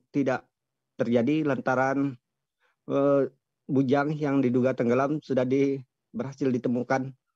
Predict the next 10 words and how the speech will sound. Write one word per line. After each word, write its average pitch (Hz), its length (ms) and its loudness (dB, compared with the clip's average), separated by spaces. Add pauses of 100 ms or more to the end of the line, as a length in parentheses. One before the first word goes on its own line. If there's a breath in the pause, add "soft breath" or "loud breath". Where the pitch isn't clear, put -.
(100)
oleh 123 160 2
warga 127 240 2
setempat. 123 800 -2 (500)
Bujang 165 320 2
yang 156 220 2
ditemukan 143 580 0
dalam 143 240 0
posisi 135 380 -2
telungkup 127 680 0
di, 131 480 0